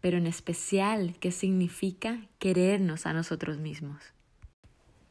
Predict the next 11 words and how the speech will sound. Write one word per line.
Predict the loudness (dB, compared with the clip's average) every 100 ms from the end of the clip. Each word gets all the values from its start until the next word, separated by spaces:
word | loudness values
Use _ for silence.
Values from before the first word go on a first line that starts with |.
| _ _ _ _ _ _ -2
Creo | 0 0
que | -2 -4
se | -4
nos | -4 -6
hace | -8 -6 -4
muy | -2 -2 -4
fácil | -6 -8 -6 -6 -6 -6 -8 -14 _ _ _ _ _ _ _ _ _ -8
querer | -4 -2 0
a | -2
nuestros | -2 -6 -14 -10
padres, | -4 0 0 -2 -6 -12